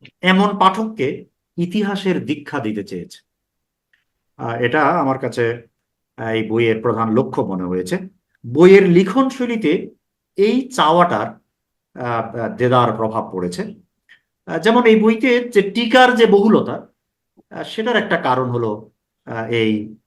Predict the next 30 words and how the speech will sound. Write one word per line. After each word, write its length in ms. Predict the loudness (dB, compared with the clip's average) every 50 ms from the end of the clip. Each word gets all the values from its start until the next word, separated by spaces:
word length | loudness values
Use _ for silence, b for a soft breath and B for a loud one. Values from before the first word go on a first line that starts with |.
| _ _ _ _ _ _ -16
আহ, 260 | -12 -8 -8 -8 -4
ঠিক 200 | -2 -4 -2 -2
একাডেমিক 580 | -2 0 2 4 4 6 4 4 4 2 0 -2
ইতিহাসে 380 | -2 -2 0 0 0 0 -2
অভ্যস্ত 440 | -2 -2 -4 -4 -6 -6 -6 -4 -4
নয় 480 | -4 -2 -2 -2 -2 -4 -6 -8 -10 -14 _ _ _ _ _ _ _ -4
এমন 380 | -2 0 2 2 0 0 0
পাঠক 380 | -2 -2 -2 -2 -4 -4 -4 -4
যারা 260 | -2 0 0 0 0
সিরিয়াসলি 580 | -2 -4 -4 -2 0 2 2 0 0 -2 -4 -2
ব্যাপারটা 360 | -2 -2 -2 -2 -4 -4 -6
পড়তে 320 | -6 -6 -6 -6 -6 -6
চান, 480 | -4 -2 -2 -2 -2 -4 -6 -10 -12 -16 -20 _ _ _ _ _ _ -12
আহ, 120 | -10 -8
তাদের 400 | -6 -4 -4 -2 -2 -4 -6 -4
দাবি 320 | -4 -2 -2 -2 -2 -4 -2
বা 200 | -2 -4 -4 -4
চাহিদা, 600 | -6 -8 -8 -8 -8 -8 -8 -8 -8 -10 -14 -18 _ _ _ _ _ -16
আহ, 120 | -16 -14
পূরণ 340 | -10 -8 -6 -6 -6 -6 -8
করা। 360 | -8 -8 -8 -8 -8 -10 -14 _ _ _ _ _ _ -16
আহ, 140 | -14 -12 -10
এটা 200 | -8 -8 -6 -6
হলো 140 | -4 -4 -6
টিকার 600 | -6 -8 -8 -8 -6 -4 0 0 2 2 0 0
যে 160 | -2 -4 -4
বহুলতা, 580 | -4 -2 -2 -2 0 0 -2 -2 -4 -8 -10 -12 _ _
তার 160 | -6 -6 -6 -6
একটা 200 | -8 -10 -12 -14
কারণ। 380 | -12 -8 -6 -4 -4 -6 -8